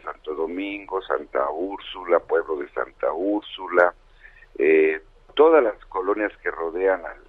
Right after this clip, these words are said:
Estadio Azteca carecen de agua durante temporadas, de, durante varios días.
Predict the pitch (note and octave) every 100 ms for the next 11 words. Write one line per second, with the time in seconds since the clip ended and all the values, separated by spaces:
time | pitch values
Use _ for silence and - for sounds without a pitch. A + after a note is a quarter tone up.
0 | - - - F2+ F#2+ - G2 - F2 -
1 | - - - - - F#2 A2+ - A2+ -
2 | F#2+ F#2 - G#2+ A2+ F2 E2 - - -
3 | - - _ _ - - G#2 A2 G2 -
4 | - - - F2+ - E2 F2+ F#2 F#2 F#2
5 | - - - - D#2+ - - D2+ D#2 D#2
6 | D#2+ - G2+ A2 G2+ E2 - D#2 -